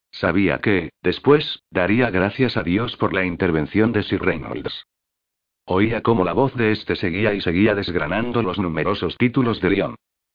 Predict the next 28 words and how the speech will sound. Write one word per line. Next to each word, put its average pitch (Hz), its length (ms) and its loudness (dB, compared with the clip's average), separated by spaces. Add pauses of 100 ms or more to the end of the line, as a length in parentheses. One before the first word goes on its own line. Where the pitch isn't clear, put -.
La 90 140 0
larga 120 300 0
lista 123 360 0
le 107 100 2
dio 110 200 -2
tiempo 101 420 0
para 92 200 2
recuperarse. 87 800 -2 (840)
Nunca 120 420 4
en 98 100 2
su 85 180 -2
vida 123 300 2
se 95 160 0
había 123 240 2
sentido 107 460 0
tan 95 180 0
trastornado. 82 720 -2 (500)
Fue 113 180 2
la 123 120 0
inocente 120 540 0
mirada 120 360 2
de 113 120 0
la 78 80 -2
mujer 82 320 -2
lo 101 100 0
que 92 120 0
lo 71 120 0
cautivó. 95 540 -2